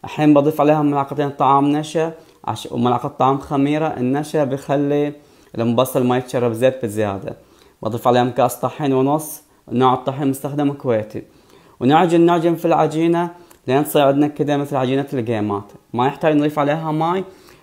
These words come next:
لأن الخضار مليانة سوائل. الحين نغطيها ونقصدرها وندلعها وندخلها الفرن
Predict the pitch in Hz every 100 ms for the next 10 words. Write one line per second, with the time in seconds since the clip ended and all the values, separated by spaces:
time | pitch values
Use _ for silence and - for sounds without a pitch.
0 | - 120 147 156 - 160 156 147 147 156
1 | 165 143 110 101 101 - - _ _ _
2 | - - 147 131 131 143 143 156 160 139
3 | 117 120 - 135 139 147 131 117 113 120
4 | 120 131 - 131 117 127 - 131 131 127
5 | 151 143 156